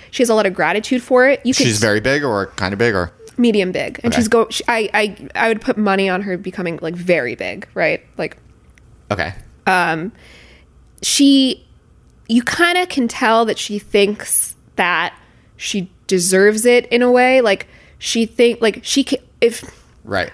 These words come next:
Speaker 1: or she could, like, envision it at least.
Speaker 2: Yeah,
Speaker 1: She could
Speaker 2: hell
Speaker 1: en-,
Speaker 2: yeah.
Speaker 1: she can envision herself as someone who, um, you know, has a sort of, like, parasocial following and
Speaker 2: I
Speaker 1: that
Speaker 2: have to
Speaker 1: kind of
Speaker 2: know who. I have to guess. Is it,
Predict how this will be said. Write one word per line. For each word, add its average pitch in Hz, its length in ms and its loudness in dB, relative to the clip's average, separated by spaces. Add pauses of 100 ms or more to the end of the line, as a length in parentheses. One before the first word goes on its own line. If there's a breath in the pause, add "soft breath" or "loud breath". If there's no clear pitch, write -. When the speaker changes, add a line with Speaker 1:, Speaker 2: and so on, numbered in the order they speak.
Speaker 1:
or 262 60 4
she 302 140 2
could, 269 100 2
like, 247 160 0
envision 202 440 2
it 123 180 -6
at - 140 -10
least. 135 180 -8
Speaker 2:
Yeah, 139 160 2
Speaker 1:
She - 60 -4
could 285 80 4
Speaker 2:
hell 151 100 2
Speaker 1:
en-, 131 60 0
Speaker 2:
yeah. 85 120 -2 (120)
Speaker 1:
she - 140 0
can 302 140 2
envision 240 420 2
herself 208 640 0 (440 soft breath)
as 190 280 0
someone 190 680 -2 (240 soft breath)
who, 185 680 0 (480 soft breath)
um, 160 480 0 (540)
you 220 120 2
know, 185 140 4
has 196 320 -2
a 190 60 -6
sort 185 180 -2
of, 180 60 -2
like, 170 180 -6
parasocial 180 600 -4
following 165 460 -2
and 170 40 -2
Speaker 2:
I - 20 -2
Speaker 1:
that - 120 -6
Speaker 2:
have 180 100 -2
to - 60 -10
Speaker 1:
kind 113 120 -2
of 92 120 -2
Speaker 2:
know 107 80 -2
who. 87 60 -2
I 92 80 0
have 113 100 -4
to 110 60 -4
guess. 98 320 -4
Is 95 440 -8
it, 107 320 -4